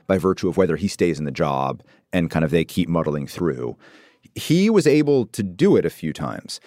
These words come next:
I, I, there was no outrunning this dynamic. Um, and I think i-,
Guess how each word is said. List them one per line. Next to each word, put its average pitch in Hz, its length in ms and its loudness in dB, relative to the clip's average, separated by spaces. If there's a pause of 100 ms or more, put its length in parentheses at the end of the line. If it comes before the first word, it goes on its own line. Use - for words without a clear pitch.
(280)
I, 127 80 -10 (120)
I, - 140 -16
there 147 180 0
was 131 160 2
no 151 260 2
outrunning 104 580 0
this 73 140 -6
dynamic. 69 600 -6 (400)
Um, 85 640 0
and 101 180 2
I 107 120 2
think 104 420 0 (340)
i-, 135 40 0